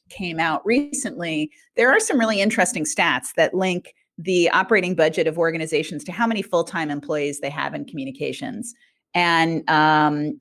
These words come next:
and in that study, you can, by the way, download that study if you just Google twenty twenty Nonprofit Communications Trends Report. But, um,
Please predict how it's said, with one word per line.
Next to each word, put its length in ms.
and 160
in 140
that 240
study, 260
you 140
can, 240
by 160
the 80
way, 100
download 500
that 200
study 240
if 120
you 60
just 220
Google 300
twenty 280
twenty 300
Nonprofit 600
Communications 960
Trends 400
Report. 500
But, 240
um, 280